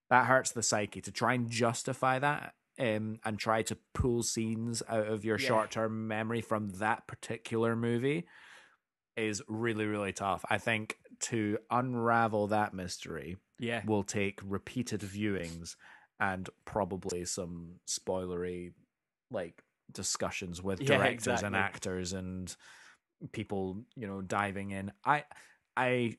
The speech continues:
Speaker 1: so long story short, I couldn't possibly begin to justify it on this podcast, but my feeling is that he is.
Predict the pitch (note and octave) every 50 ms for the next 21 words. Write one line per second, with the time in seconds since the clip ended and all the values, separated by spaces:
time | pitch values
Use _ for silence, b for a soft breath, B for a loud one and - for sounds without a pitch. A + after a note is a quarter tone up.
0 | _ - - - D3+ C3 A#2+ A#2+ A#2+ - _ _ _ _ _ - D3 D#3 E3 D#3
1 | - - C#3+ C3 A#2+ - C3 G#2+ G2+ G#2 - - A2+ A2 G#2+ - - - C#3+ C#3+
2 | C3 B2+ B2 - _ _ _ _ _ _ _ - - C#3 B2+ A#2+ - A#2+ A#2+ A2+
3 | G2+ F#2+ A2 G#2 - - C3 B2 A#2 G2+ - G2+ F#2 - A2 G#2 - - - -
4 | - G2 F#2 F#2+ F#2+ F#2 G2 G2 G2 F#2 F2 - - G#2+ G2 F#2 - - E2 D#2
5 | E2 - - - G2 F#2+ F#2 F2 - - A2+ G#2 G2+ G2 F#2+ F#2+ F2+ E2+ G2 F#2+
6 | F2+ F2 E2+ E2+ E2 E2 D#2+ D#2+ D#2 -